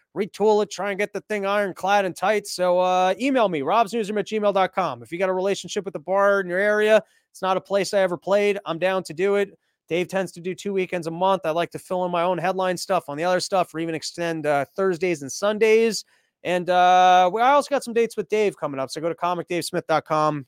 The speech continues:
Um, you know, that's what it's all about. It's not just about yelling in front of Ronald McDonald signs, trying to work on these jokes.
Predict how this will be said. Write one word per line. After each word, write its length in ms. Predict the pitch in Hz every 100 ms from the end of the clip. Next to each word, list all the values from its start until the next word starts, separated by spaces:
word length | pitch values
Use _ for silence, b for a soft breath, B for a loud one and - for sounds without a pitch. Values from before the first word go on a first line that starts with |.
| -
Um, 420 | 143 143 139 131
you 120 | - 165
know, 200 | 147 139 _ _ _ -
that's 180 | 190
what 140 | 190 156
it's 100 | -
all 140 | 156
about. 360 | 131 160 170 190
It's 140 | -
not 140 | 196 156
just 160 | 156
about 380 | 139 170 160 165
yelling 260 | 165 165 156
in 40 |
front 240 | - 180 160
of 80 |
Ronald 260 | 160 165 160
McDonald 420 | 156 175 180 175
signs, 300 | - 202 190
trying 160 | 202 196
to 40 |
work 220 | 190 202
on 80 | 214
these 160 | 202 160
jokes. 420 | 254 202 -